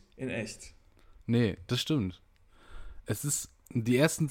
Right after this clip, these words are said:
Speaker 2: ich will, wir, wir sagen jetzt mal, die ersten zehn Folgen werden ein Experimentier-Podcast. Wir müssen uns da erstmal reinfinden.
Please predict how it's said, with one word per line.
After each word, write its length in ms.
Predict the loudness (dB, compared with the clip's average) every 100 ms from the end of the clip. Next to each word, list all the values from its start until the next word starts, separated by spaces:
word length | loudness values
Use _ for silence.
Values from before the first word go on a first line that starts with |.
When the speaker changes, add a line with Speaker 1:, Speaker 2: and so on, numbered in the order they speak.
| 0
Speaker 2:
ich 180 | 0
will, 240 | 6 8 10
wir, 220 | 8 8
wir 240 | 6 6
sagen 220 | 6 6 6
jetzt 200 | 4 2
mal, 200 | 4 4
die 120 | 2
ersten 320 | 2 2 -2
zehn 260 | 2 4 4
Folgen 600 | 4 4 6 6 4 2 -6 -20 -20 -20 -20 -18 -2
werden 500 | 4 6 6 6 2 -4 -18 -4 2
ein 80 |
Experimentier-Podcast. 2500 | 2 2 0 4 6 6 4 -2 -20 _ _ _ 2 8 8 8 4 -2 -4 -2 -4 -4 -10 -18 0
Wir 100 | 8
müssen 320 | 10 10 8
uns 140 | 6 4
da 80 | 2
erstmal 320 | 0 0 -2
reinfinden. 580 | -2 -4 -10 -14 -16